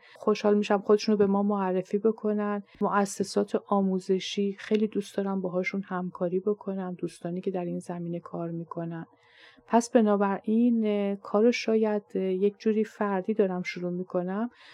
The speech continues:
ولی خیلی وابسته به جمعه و خیلی احتیاج به کمک شما دارم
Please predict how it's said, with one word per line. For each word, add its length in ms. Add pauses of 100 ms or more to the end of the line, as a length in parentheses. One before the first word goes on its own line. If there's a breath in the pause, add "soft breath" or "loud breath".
(160 loud breath)
ولی 240
خیلی 320
وابسته 500
به 120
جمعه 720 (360 soft breath)
و 300
خیلی 360
احتیاج 340
به 140
کمک 420
شما 400
دارم 360